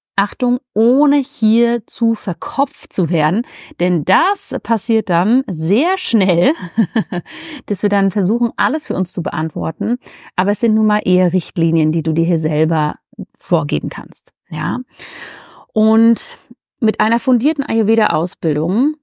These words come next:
hast du natürlich wahnsinnig viel, was du für dich umsetzen kannst.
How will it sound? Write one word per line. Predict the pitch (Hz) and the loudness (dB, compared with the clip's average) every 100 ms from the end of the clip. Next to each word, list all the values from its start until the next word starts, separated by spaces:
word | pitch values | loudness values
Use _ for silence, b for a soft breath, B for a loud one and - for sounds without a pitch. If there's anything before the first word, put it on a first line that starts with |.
| _ | _
hast | - 214 - | -2 -2 0
du | 226 | 0
natürlich | 214 - 202 - | 0 0 -6 -2
wahnsinnig | 170 165 180 180 185 185 - - | 2 4 4 4 4 2 -2 -12
viel, | - - 185 175 165 - | -12 -2 4 4 4 0
was | - 160 - | -4 -4 -6
du | 170 | -8
für | - | -6
dich | 156 - | -6 -4
umsetzen | 151 156 156 - 156 | -4 -4 -6 -8 -10
kannst. | - - - - - | -8 -10 -10 -14 -18